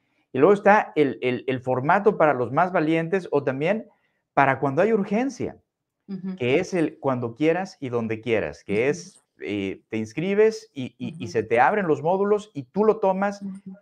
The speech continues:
Speaker 1: Eh, eh, solita. Y ese fue el
Speaker 2: Sí.
Speaker 1: que tú tomaste, ¿cierto?
Speaker 2: Sí, sí. Y, o sea, llegó un, en un momento justo, perfecto y maravilloso, porque, eh,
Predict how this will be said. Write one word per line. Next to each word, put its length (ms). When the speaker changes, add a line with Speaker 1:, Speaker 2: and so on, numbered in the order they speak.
Speaker 1:
Eh, 420
eh, 120
solita. 600
Y 160
ese 180
fue 120
el 40
Speaker 2:
Sí. 60
Speaker 1:
que 60
tú 100
tomaste, 440
¿cierto? 460
Speaker 2:
Sí, 240
sí. 320
Y, 1120
o 100
sea, 160
llegó 280
un, 220
en 180
un 140
momento 500
justo, 640
perfecto 560
y 40
maravilloso, 840
porque, 680
eh, 600